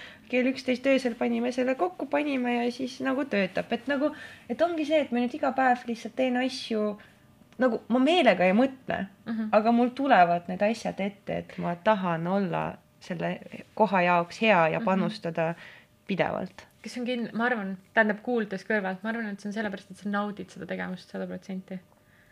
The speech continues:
Speaker 2: Kas oli ka mingi koht, mida sa nagu üldse ei nautinud ka alguses?
Speaker 1: Mm.
Speaker 2: Et noh, alguses me peame
Speaker 1: Kindlasti.
Speaker 2: kõik olema, on ju, sa
Speaker 1: Jaa.
Speaker 2: oled sisulooja, sa oled treener, sa oled kõik, kõik, kõik need ametid koos, on ju.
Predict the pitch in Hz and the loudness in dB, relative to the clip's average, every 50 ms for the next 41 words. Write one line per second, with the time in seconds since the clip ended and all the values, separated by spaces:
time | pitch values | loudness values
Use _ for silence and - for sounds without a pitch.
0 | _ _ _ _ _ - - 233 233 240 233 214 202 214 226 220 202 202 185 - | _ _ _ _ _ -6 -2 0 0 0 0 -2 -2 -2 -2 -2 -4 -6 -8 -8
1 | 208 196 - - - 190 185 190 185 - 190 185 185 185 - 208 196 185 - - | -8 -8 -8 -10 -12 -10 -10 -10 -10 -10 -10 -10 -10 -10 -8 -10 -10 -10 -12 -18
2 | - 190 185 196 196 185 190 - 190 185 185 - - 196 190 185 185 180 - 196 | -14 -12 -10 -8 -8 -10 -10 -12 -12 -12 -10 -8 -8 -6 -6 -6 -8 -8 -10 -12
3 | - 196 196 - - _ _ _ - - - - - - - - - - - - | -14 -14 -16 -18 -20 _ _ _ -20 -20 -20 -20 -20 -20 -20 -20 -20 -20 -20 -20
4 | - _ _ _ _ _ _ _ - 302 277 277 262 254 240 220 226 - - - | -20 _ _ _ _ _ _ _ -2 2 4 4 6 4 4 2 -2 -6 -12 -16
5 | - - - - _ _ _ - 220 185 226 220 - - - - - 247 254 - | -18 -20 -20 -20 _ _ _ -8 -6 -4 -2 -4 -4 -6 -4 2 4 4 4 4
6 | 226 214 - 240 240 226 220 202 226 220 214 208 208 - 247 233 185 185 190 185 | 2 0 2 4 6 8 8 10 10 10 8 6 6 6 6 4 4 2 2 4
7 | 202 190 185 185 180 175 175 180 180 180 180 180 180 196 196 190 185 190 175 170 | 6 6 6 6 4 2 0 0 0 0 0 0 2 4 6 6 6 8 6 6
8 | 170 175 180 247 233 - 262 240 220 220 220 220 220 214 208 202 202 185 180 - | 4 2 0 0 0 2 4 4 4 4 4 4 4 4 2 4 2 0 2 4
9 | 220 233 240 233 214 214 214 220 214 208 190 190 190 - - 226 220 220 - 226 | 4 6 6 6 6 4 2 2 0 -2 -2 -2 -2 0 0 0 0 0 -2 -4
10 | 202 214 233 226 214 - 208 190 202 208 202 196 196 190 180 - - 220 214 202 | -2 -2 -2 -2 -2 -2 0 2 4 4 4 2 0 -2 -6 -2 0 2 2 2
11 | 196 - 185 180 180 185 185 | 2 -2 -4 -4 -4 -4 -4